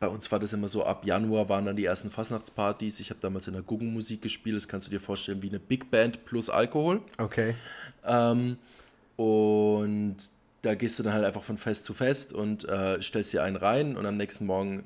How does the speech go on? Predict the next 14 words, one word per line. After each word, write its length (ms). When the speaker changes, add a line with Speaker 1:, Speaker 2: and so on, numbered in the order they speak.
Speaker 1:
bereust 400
du's, 180
weil 100
du 120
immer 180
noch 160
im 120
Häs 440
komplett 340
verkrüppelt 440
in 80
deinem 200
Bett 200
liegst, 360